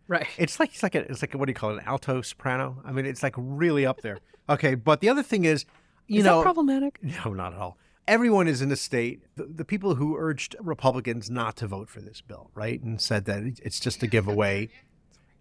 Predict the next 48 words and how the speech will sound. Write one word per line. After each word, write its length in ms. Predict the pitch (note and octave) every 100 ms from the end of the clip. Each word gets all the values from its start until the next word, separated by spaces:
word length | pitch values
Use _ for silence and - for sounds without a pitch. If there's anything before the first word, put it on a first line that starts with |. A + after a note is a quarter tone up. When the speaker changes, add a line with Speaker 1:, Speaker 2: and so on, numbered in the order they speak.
| -
Speaker 2:
and 140 | G2
the 80 | F2+
debt 240 | G2+ G#2+
ce-, 200 | - - A#2+
you 120 | D3 B2+
know, 60 |
that 200 | A2 A#2 D3+
we're 200 | A#2+ A#2
continuing 540 | A2+ - B2+ A#2 A2
to 120 | -
raise 240 | G#2+ G#2 F#2+
the 80 | G#2+
ceiling 580 | - E3+ D#3 C#3+ C3 B2 _ _
until 220 | - G2 G#2+
twenty 240 | - G#2+
twenty-five, 800 | - G2+ G#2 - D#3+ C#3+ B2 G#2
and 100 | G#2
it's 160 | G2+ -
cynical 760 | - - F#3 D3+ - C3 A#2+
because 280 | A2 A2+ G#2+
it's 140 | G2
all 160 | G#2 F#2+
about 200 | G#2 G2+
elections. 600 | C3 F3+ - D#3+ C3 - _ _ _ _ _ _ -
It 180 | B3+
is 240 | D4 D4+ F#3+
worth 340 | C#3+ F#3+ F#3+
considering 760 | - D3 - - G3+ C#3+ B2 B2
what 200 | D3 -
the 60 |
concessions 640 | C3 A#2 - F3 D#3+ C3+ A2+
were, 180 | D#3 F#3+
because 300 | C#3 C#3+ B2
there 120 | F3+
weren't 180 | F3+ D#3+
supposed 260 | - D#3
to 40 | C3+
be 120 | D#3
any 160 | F3 G#3+
concessions. 580 | F3 C#3+ D3 - A2+
As 160 | B2 A2+
you 80 | D3
know, 160 | F3
if 100 | E3
Biden 320 | - A#2+ D3+ C#3+
had 200 | D3 D3+
his 120 | C#3
way, 380 | F3 F#3+ D3+